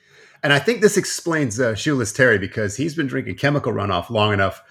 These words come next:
that the frackers have, like, already abandoned their equipment to get rusted. So this is twenty years of him drinking fracking runoff.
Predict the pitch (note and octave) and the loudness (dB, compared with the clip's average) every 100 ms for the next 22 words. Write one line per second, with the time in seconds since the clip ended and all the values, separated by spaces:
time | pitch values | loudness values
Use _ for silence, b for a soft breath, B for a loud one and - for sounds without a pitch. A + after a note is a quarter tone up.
0 | b b C3+ A#2+ G#2+ - C3+ E3+ D3+ A2+ | b b 0 0 -2 0 2 2 0 -2
1 | B2 B2 A2 - - A#2+ B2+ A#2+ A#2 F#2+ | -2 0 0 0 -2 0 2 2 0 0
2 | G#2 A#2 A#2+ A2 G2 F#2 F#2+ - - F#2+ | 0 0 0 -2 -2 -2 -4 -4 -6 -8
3 | - - - - G2+ G2 G2+ F#2+ - D2 | -12 -20 -14 -6 -4 -2 -2 -4 -8 -16
4 | - A2+ A2 E3+ G#3 A#2 - - b b | -8 -4 -2 0 -2 -4 -8 -14 b b
5 | b b _ - D#3 C#3+ B2 B2 G2+ F2+ | b b _ -2 2 2 4 2 2 -2
6 | G#2 F#2+ G2 F2+ F2+ D#2+ E2 _ - A2 | -2 -2 -4 -4 -8 -10 -16 _ -4 -2
7 | G2+ E2+ D#2+ D#2+ C#2 | -2 -6 -8 -8 -10